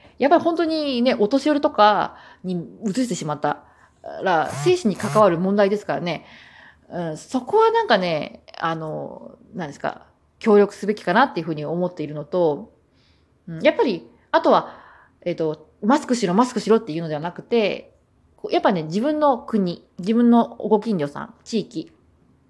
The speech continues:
には、には、自分のこう、なんか、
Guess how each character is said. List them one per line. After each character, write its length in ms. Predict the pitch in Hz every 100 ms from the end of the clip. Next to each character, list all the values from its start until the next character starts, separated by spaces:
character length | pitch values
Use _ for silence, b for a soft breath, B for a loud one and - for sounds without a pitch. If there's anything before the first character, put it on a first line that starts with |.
| _ _ _ -
に 120 | 214
は、 360 | 254 180 - - -
に 80 | 226
は、 240 | 269 185 B B 220
自 120 | 240
分 300 | 349 370 370
の 160 | 381
こ 240 | - 339 330
う、 40 |
な 120 | 302
ん 60 | 294
か、 280 | 165 147